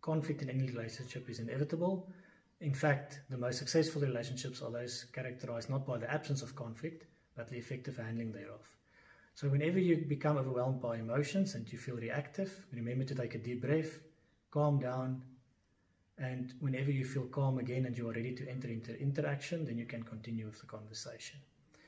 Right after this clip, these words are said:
It's also important to remember that this is not a time for power struggles. So the question about who's right or wrong in any given situation becomes less important, and it's more important to treat each other with the necessary appreciation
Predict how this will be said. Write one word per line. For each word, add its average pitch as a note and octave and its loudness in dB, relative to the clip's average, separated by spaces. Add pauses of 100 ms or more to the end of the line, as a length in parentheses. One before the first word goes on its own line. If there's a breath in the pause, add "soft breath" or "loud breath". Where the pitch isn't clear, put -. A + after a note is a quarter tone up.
(140)
It's C#3 -8
also F#3+ 4
important F3+ 4
to D3 6
remember B2 0
that A#2+ -4
this A#2+ -6
is - -8
not C#3+ 2
a C3+ 0
time B2+ -4
for B2+ -6
power A#2 -2
struggles. A2 -10 (380 loud breath)
So - -6
the C3+ -2
question D#3 6
about C3+ 2
who's C3 -2
right B2+ 2
or A#2+ -2
wrong B2+ 2
in B2 0
any B2 -2
given B2 -4
situation A#2 -4
becomes A2 -6
less C3 0
important, E3 0 (640 loud breath)
and C3 -2
it's B2+ -2
more C3 6
important C#3 4
to A#2+ -4
treat B2 -4
each - -8
other A#2+ -2
with A#2 -6
the A#2+ -2
necessary A#2 -4
appreciation A#2+ -2